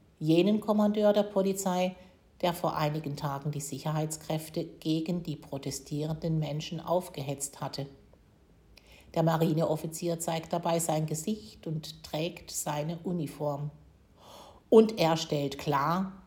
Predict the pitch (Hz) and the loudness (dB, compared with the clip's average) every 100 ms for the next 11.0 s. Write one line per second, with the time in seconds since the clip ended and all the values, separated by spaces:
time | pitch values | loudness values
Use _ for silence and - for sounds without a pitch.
0 | - _ _ _ 151 147 147 139 127 135 | -20 _ _ _ -4 -2 -2 -2 -4 -2
1 | 170 208 233 226 147 151 156 - 160 190 | 4 6 6 2 -2 0 0 0 2 2
2 | 202 - 165 160 160 - 208 160 160 160 | 0 -2 0 0 2 0 0 0 0 0
3 | 165 165 170 170 175 170 165 175 - - | 0 -2 0 2 4 4 4 2 -2 -16
4 | - _ _ - 160 175 220 233 - 170 | -20 _ _ -2 2 4 2 0 -4 0
5 | 170 170 - 175 175 - 196 - - 151 | 0 0 0 0 0 2 2 0 -2 -2
6 | 156 175 170 170 175 - 160 151 135 143 | -2 -2 -2 -2 -4 -4 -4 -4 -6 -8
7 | 135 139 - - - - - _ _ _ | -8 -10 -12 -20 -20 -20 -20 _ _ _
8 | - 147 175 208 208 208 196 202 208 - | 2 6 6 4 2 2 2 6 4 2
9 | - - 151 143 - 175 170 165 175 170 | -12 -6 -4 -4 -2 0 0 0 -2 -2
10 | 185 170 160 143 - 143 - 143 139 147 | -2 -2 -2 -4 -8 -10 -8 -8 -8 -10